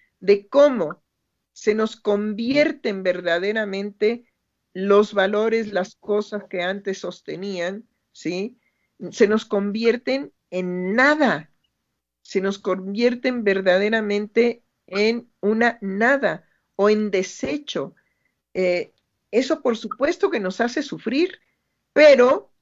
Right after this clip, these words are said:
el sufrimiento no nos lleva a la depresión, sino nos lleva a la creatividad. ¿Qué vamos a hacer? Hagamos algo.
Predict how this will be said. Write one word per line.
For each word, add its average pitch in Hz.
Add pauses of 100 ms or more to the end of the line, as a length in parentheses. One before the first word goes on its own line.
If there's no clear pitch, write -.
(300)
el 226
sufrimiento 240
no 254
nos 247
lleva 254
a 214
la 160
depresión, 233
sino 196
nos 190
lleva 226
a 190
la 170 (240)
creatividad. 165 (220)
¿Qué 277
vamos 339
a 196
hacer? 320 (240)
Hagamos 233
algo. 277